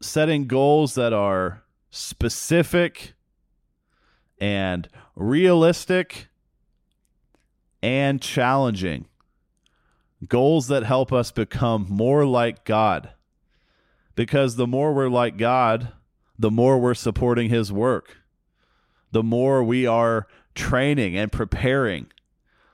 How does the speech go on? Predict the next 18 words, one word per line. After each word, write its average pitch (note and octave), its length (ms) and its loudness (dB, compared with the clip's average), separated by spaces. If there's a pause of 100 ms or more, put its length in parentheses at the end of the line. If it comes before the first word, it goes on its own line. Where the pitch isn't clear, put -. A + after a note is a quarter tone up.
(440)
to C3 160 -2
teach C#3+ 540 -2
all E3+ 420 6
mankind D3 840 0
in G2+ 140 -2
the G#2+ 60 -2
future. A2 640 -6 (1500)
That's D3+ 300 2
one D#3 140 2
of C3 80 0
the A#2 80 0
biggest B2+ 440 -2
challenges B2 680 -2
we B2 160 -2
could A#2 280 -4
ever C3 380 0
possibly A#2+ 680 -2
imagine. F#2+ 640 -4